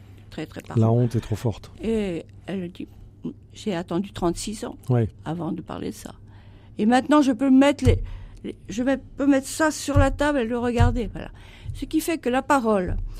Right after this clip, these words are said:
Speaker 1: objective les faits, au lieu d'être, de rentrer,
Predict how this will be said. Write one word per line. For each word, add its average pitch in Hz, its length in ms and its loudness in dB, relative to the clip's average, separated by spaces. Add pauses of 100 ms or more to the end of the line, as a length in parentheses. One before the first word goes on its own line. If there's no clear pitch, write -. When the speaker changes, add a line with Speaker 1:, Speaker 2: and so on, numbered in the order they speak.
(200)
Speaker 1:
objective 247 880 -2 (880)
les 208 140 0
faits, 180 340 -6 (580)
au 254 100 2
lieu 285 200 2
d'être, 247 280 0
de 185 80 -2
rentrer, 262 580 -4